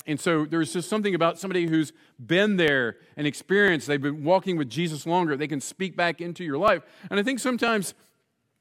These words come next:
as people age, they begin to think,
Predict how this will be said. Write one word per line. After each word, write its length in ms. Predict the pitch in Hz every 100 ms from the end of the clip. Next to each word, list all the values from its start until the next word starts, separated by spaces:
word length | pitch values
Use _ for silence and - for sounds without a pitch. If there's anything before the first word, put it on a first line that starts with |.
| _ _
as 180 | - 180
people 380 | - 208 202 185
age, 440 | 175 202 196 151 131
they 160 | 175
begin 400 | 165 156 160 175
to 100 | 151
think, 320 | 147 170 160